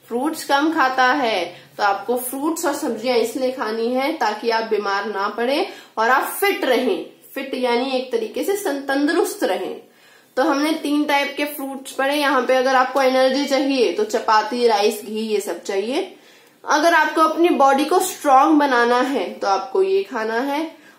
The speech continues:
और अगर आपको बीमार नहीं पड़ना और अच्छे से फिट रहना है तो आप ये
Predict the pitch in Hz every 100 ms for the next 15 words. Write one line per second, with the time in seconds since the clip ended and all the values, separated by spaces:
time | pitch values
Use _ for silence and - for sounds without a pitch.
0 | - 247 247 277 311 294 262 - 302 240
1 | 262 240 233 233 285 277 269 262 277 277
2 | 269 - 320 302 294 359 - 269 262 233
3 | 196 202 196 202 185 180 - 208